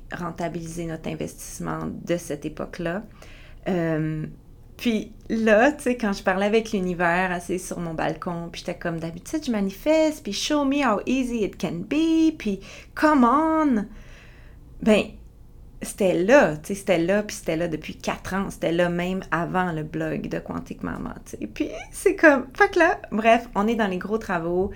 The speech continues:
puis ça va super bien. On devrait peinturer, euh, le studio dans les prochains jours, puis on devrait être capable de commencer à tourner, je l'espère, d'ici les prochains dix jours.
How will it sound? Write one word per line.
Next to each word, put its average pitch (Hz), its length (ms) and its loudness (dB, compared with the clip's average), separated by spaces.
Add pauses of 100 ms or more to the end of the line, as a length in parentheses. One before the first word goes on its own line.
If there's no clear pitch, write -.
(540)
puis 202 260 0
ça 160 160 0
va 165 120 0
super 185 460 -2
bien. 180 440 -2
On 180 80 -2
devrait 180 720 -2
peinturer, 190 840 -2
euh, 165 680 -6
le 185 140 -2
studio 175 760 -4 (540)
dans 196 140 4
les 214 100 2
prochains 180 440 -4
jours, 185 580 -4
puis 175 440 -4
on 175 80 -4
devrait 160 220 -8
être 160 80 -10
capable 170 380 -4
de 160 100 -4
commencer 160 600 -6
à 156 60 -8
tourner, 160 640 -8 (640)
je 202 160 0
l'espère, - 880 -4 (320)
d'ici 170 380 -10
les 165 100 -6
prochains 165 440 -8
dix 156 300 -8
jours. 202 420 -6